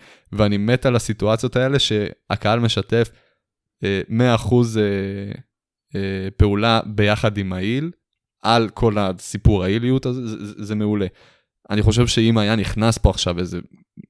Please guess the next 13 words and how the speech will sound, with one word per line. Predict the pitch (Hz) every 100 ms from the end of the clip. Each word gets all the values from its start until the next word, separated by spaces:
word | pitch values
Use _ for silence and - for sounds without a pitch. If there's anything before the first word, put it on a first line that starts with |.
| _
מישהו | - 104 -
שמתיימר | - 95 92 - 98 101 101 98 98
להיות | 95 90
פייס | - 175
בכל | - 110 107
הסיטואציה, | 104 104 - 101 107 131 143 - _ _ _ 110
אלא | 104
אם | 104
כן | 110
זה | 98 92 90 90 107
אדי | 98
קינגסטון, | 98 151 156 - 110 123 165 _ _ _ _ -
אה, | 98 98